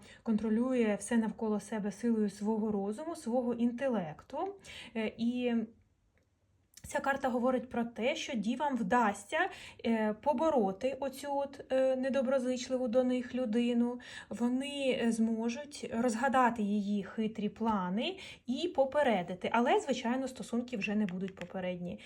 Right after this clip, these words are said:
такі, як були по карті смерть. Знову мечі. Самі мечі для дів у серпні, е, це говорить про те, що треба бути обережним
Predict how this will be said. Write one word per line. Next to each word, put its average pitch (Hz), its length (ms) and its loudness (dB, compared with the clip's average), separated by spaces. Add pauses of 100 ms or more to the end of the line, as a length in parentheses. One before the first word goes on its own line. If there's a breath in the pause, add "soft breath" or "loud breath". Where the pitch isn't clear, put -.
(120 loud breath)
такі, 220 240 -6
як 190 180 -4
були 247 520 -2
по 214 160 -2
карті 208 440 -4
смерть. - 500 -4 (300 loud breath)
Знову 302 440 0
мечі. 226 340 -4
Самі 240 320 0
мечі 302 360 -6
для 226 200 0
дів 240 400 -2 (100)
у 214 220 0
серпні, 302 720 0 (360 loud breath)
е, 196 280 -4
це 302 160 -4
говорить 262 440 -2
про 214 140 -6
те, 302 240 -4
що - 160 -6
треба 247 300 -2
бути 226 560 -2
обережним 254 840 -2